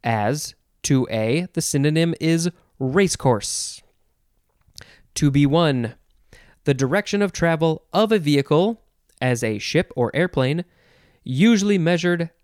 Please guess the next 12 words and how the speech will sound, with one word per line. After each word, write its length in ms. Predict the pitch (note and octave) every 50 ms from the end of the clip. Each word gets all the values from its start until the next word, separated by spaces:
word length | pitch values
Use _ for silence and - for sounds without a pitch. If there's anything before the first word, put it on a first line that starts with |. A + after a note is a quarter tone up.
| _ _
as 240 | - C#3+ C#3+ C#3+ C#3+
a 220 | D3 C#3+ C#3+ C#3 - -
clockwise 840 | - - - C#3 D3 F3+ G#3 - - - C#3+ D3 D#3 D3+ D3 C3+ - -
angle 520 | D3+ D#3 D3+ C3+ B2+ C3 C3 B2+ B2+ C3 -
from 420 | - - - A#2+ A2 G#2+ G#2+ A2+
north. 500 | C3 D3 D3 F#2+ - - - - - _ _ _ _ _ _ _ _ _ _ _ _ -
Also, 580 | - B2+ A#2+ A#2 - - B2+ B2 C3 F3 G3 - _ _ _ _ _ _ _ _
the 220 | - B2+ C3+ E3+
projected 640 | D#3+ - D3+ C#3 B2+ D#3 G3+ G3 - - G3+ F3+ E3
path 380 | - - C#3+ C#3 C#3+ C3+ - - _ -
of 320 | B2 B2 A#2+ A#2+ A#2+ B2+ - _ _
travel. 520 | - - - B2 A2+ G2+ G#2+ G2 F#2+ F2+